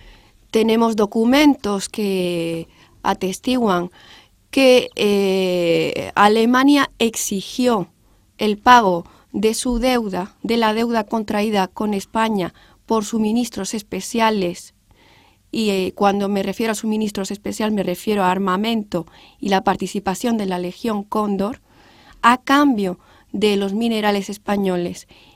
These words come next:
concretamente del mineral, eh, de hierro, y dentro de este mineral de hierro, una gran partida procedente de mineral del Rif.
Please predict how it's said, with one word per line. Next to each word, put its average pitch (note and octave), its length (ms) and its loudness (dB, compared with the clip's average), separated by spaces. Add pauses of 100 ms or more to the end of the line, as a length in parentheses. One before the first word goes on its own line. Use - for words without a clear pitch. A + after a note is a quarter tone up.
(120)
concretamente B3+ 960 0
del A3+ 200 -2
mineral, G3+ 640 0 (420)
eh, F3 480 -4
de F3 160 0
hierro, G3+ 500 0 (680)
y A#3+ 300 0 (280)
dentro F#3+ 480 -2
de F#3+ 60 0
este G3+ 200 -6
mineral G#3 420 0
de A#3+ 120 0
hierro, B3 460 0 (420)
una F#3+ 340 -2 (200)
gran C4 240 4
partida A3+ 640 -2
procedente F#3+ 600 -4
de A3+ 120 -2
mineral F3 420 -2
del F3 180 -6
Rif. F3+ 340 -6